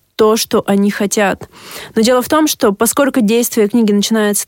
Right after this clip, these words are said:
в конце пятидесятых, начале шестидесятых, мир против того, чтобы они делали то, что они хотят.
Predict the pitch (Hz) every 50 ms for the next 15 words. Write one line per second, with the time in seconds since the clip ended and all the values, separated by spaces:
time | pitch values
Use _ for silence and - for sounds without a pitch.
0 | - - 185 - - - 226 202 - 240 208 233 202 - 202 196 - - 226 220
1 | 220 196 208 208 202 - 233 220 214 202 - - 220 190 196 - 262 285 302 262
2 | 214 - - _ _ _ - - - 233 233 233 240 214 - - 196 190 196 220
3 | - 285 - - - 220 202 190 190 180 - - - - - 202 196 196 196 202
4 | 202 180 190 202 202 202 196 196 202 - - 208 196 190 180 202 - 202 185 190